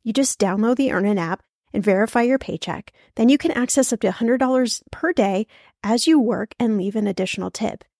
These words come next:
Any money you access plus tips are automatically repaid from your next paycheck. So how would you spend the money you get from Earnin? Well, honestly,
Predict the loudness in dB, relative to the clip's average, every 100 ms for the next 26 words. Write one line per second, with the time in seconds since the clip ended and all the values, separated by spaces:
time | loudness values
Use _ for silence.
0 | _ 0 4 6 4 4 4 2 -2 -4
1 | -2 -2 -4 -2 -2 -2 -2 -2 -2 -6
2 | -6 -4 0 2 2 0 -2 0 -2 -2
3 | -4 -4 -2 -2 0 0 -2 -4 -4 -2
4 | -4 -8 -16 -20 _ -4 2 2 2 -2
5 | _ -4 2 2 4 2 0 2 0 0
6 | -2 -2 -2 -2 -4 -4 -6 -4 -4 -6
7 | -8 -4 -2 -2 -6 _ _ _ _ _
8 | -10 0 4 4 2 2 2